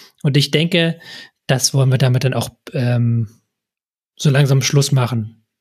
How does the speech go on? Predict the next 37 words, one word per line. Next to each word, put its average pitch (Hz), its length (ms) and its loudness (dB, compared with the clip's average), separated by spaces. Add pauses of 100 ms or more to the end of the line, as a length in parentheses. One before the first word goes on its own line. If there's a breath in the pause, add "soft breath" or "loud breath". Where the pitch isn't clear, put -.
(100)
Vielleicht 165 300 0
noch 170 120 0
die 175 100 -4
Frage 151 400 0
an 147 160 0
dich, 170 280 0
äh, 151 220 0
Lennart, 156 380 0
zum 151 160 -2
Schluss. 151 420 -2
Glaubst 165 340 0
du, 170 100 2
der 151 160 2
F 160 100 0
C 160 120 0
Augsburg, 147 400 -2
der 147 100 0
rutscht 170 280 0
noch 175 80 2
mal 160 160 2
da 156 160 2
so 143 100 0
ein 147 80 0
bisschen 160 240 -2
unten 160 220 0
rein? 170 460 0 (260 loud breath)
Sind 170 240 0
jetzt 170 180 0
so 175 140 2
mit 160 200 0
neunundzwanzig 175 720 0
Punkten 185 560 0 (360 loud breath)
zu 151 200 2
gut 220 220 2
für 233 100 2
einen 233 80 0
Abstiegskampf, 196 1000 -2